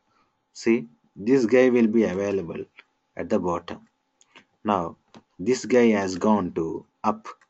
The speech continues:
Okay, see, if you click up arrow again, see, this guy comes. See,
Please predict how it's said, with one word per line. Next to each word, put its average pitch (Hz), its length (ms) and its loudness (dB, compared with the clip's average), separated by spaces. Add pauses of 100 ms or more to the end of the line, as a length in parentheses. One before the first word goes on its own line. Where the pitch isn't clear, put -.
(540)
Okay, 113 260 -6 (560)
see, 139 300 -4 (1700)
if 139 160 0
you 190 80 8
click 214 260 4
up 135 220 2
arrow 98 420 4
again, 110 600 0 (280)
see, 95 380 0 (460)
this 131 340 4
guy 139 200 6
comes. 98 420 -2 (1500)
See, 87 320 -8